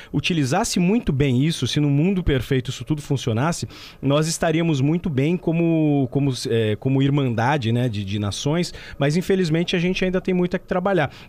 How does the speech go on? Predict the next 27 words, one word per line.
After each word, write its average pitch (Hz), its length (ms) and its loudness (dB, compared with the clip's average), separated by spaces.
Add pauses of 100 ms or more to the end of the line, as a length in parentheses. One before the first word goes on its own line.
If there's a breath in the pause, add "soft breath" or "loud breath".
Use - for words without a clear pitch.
Talvez 202 540 2
isso 202 200 -2
seja 185 260 0
um - 20 0
experimento 175 480 -2
político 151 400 0
pra 185 140 0
que 190 60 -2
a 175 60 0
gente 180 200 0
aprenda 170 420 -2
alguma 180 280 0
coisa. 143 320 0 (320 loud breath)
Não 160 200 2
va-, 131 140 0
não 139 100 0
vai 151 100 2
acontecer 185 440 -2
agora, 147 340 2
mas 175 200 -2
quem 233 160 -6
sabe 190 280 -4
aos 151 160 -2
poucos 160 280 -4
a 160 40 -2
gente 170 180 -4
aprende. 110 400 -4